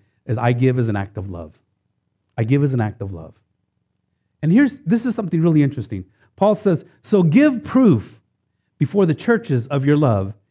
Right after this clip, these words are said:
and of your boasting about you to these men." So, um, you gotta give proof that you gave. So everybody stand up and give me twenty bucks. No. <laughs> Everybody needs to see this. It's not a matter of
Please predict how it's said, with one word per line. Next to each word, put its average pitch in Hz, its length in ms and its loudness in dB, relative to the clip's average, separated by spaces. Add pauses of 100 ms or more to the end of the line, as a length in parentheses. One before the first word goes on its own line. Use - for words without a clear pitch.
(300)
and 156 100 2
of 156 120 4
your 165 100 4
boasting 208 460 2
about 135 380 0
you 117 440 0 (180)
to 135 120 -2
these 123 260 0
men." 87 300 -6 (640)
So, 127 440 0 (360)
um, 123 400 0 (320)
you 139 120 0
gotta 196 180 2
give 185 240 0
proof 220 240 0
that 160 160 -4
you 160 60 -2
gave. 196 360 -2 (540)
So - 160 -4
everybody 165 320 0
stand 160 260 0
up 160 140 0
and 147 80 -4
give 147 100 -2
me 147 60 -4
twenty 143 220 -4
bucks. 123 260 -6
No. 104 160 -8 (300)
<laughs> - 1200 -14
Everybody 277 400 4
needs 247 180 6
to 208 60 4
see 226 180 4
this. 139 200 2 (340)
It's 214 180 2
not 294 200 2
a 285 60 4
matter 233 340 4
of 175 300 2